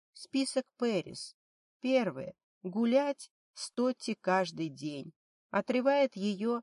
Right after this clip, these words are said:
от дверцы холодильника. На столе лежит ноутбук. Ей правда стоит заняться статьёй. Вместо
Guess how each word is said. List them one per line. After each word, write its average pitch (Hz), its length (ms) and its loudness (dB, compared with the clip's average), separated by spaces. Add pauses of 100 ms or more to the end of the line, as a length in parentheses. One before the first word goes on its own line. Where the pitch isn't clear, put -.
от 175 220 2
дверцы 196 440 -2
холодильника. 151 960 -4 (360)
На 180 120 0
столе 233 360 -2
лежит 185 380 -2
ноутбук. 139 640 -6 (280)
Ей 190 260 0
правда 240 440 0
стоит 240 380 0
заняться 233 540 -2
статьёй. 202 720 -4 (300)
Вместо 254 540 2